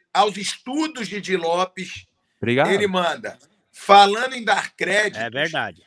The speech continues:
Speaker 1: temos que reconhecer que o Di Lopes foi o único que acertou o placar quarta-feira passada de Flamengo e Atlético." Eu já falei isso no começo do programa, porque eu, eu, eu assumo quando um grande estudioso que analisou as estatísticas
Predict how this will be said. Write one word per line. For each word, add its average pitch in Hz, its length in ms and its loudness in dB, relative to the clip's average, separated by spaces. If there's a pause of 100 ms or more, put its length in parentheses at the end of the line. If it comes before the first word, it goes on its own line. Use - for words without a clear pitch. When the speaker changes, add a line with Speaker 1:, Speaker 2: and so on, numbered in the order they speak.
(140)
Speaker 1:
temos 233 380 0
que 226 140 -4
reconhecer 208 840 2
que 202 120 -8
o 185 60 0
Di 185 160 -4
Lopes 156 680 -6 (320)
foi 220 360 6
o 214 80 -8
único 247 560 -6
que 240 80 -2
acertou 208 640 2
o 208 80 -2
placar 196 540 2
quarta-feira 190 680 -2
passada 156 920 -6 (320)
de 202 200 -6
Flamengo 208 420 0
e 233 40 2
Atlético." 202 440 0
Eu 175 40 -2
já 196 140 4
falei 214 340 2
isso 214 180 -10
no 226 100 -10
começo 196 380 -2
do 226 120 -10
programa, 208 520 2
porque - 240 -8
eu, 196 240 -2
eu, 180 240 -4
eu 190 200 4
assumo 208 800 0 (440)
quando 196 280 0
um 180 60 -6
grande 220 360 0
estudioso 185 800 -4 (420)
que - 100 -2
analisou 196 600 0
as 214 140 0
estatísticas 185 1120 -2